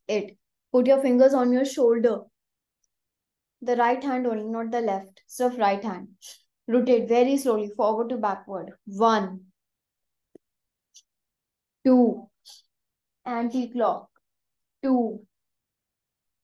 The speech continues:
one, another one, change it, one,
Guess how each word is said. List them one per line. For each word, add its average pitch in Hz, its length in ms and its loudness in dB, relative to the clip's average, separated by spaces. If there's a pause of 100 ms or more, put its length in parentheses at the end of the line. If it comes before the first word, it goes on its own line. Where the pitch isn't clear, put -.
(1300)
one, 214 380 0 (1000)
another 240 340 2 (140)
one, 214 200 -2 (220)
change 226 320 -4
it, 190 260 -6 (1120)
one, 220 260 0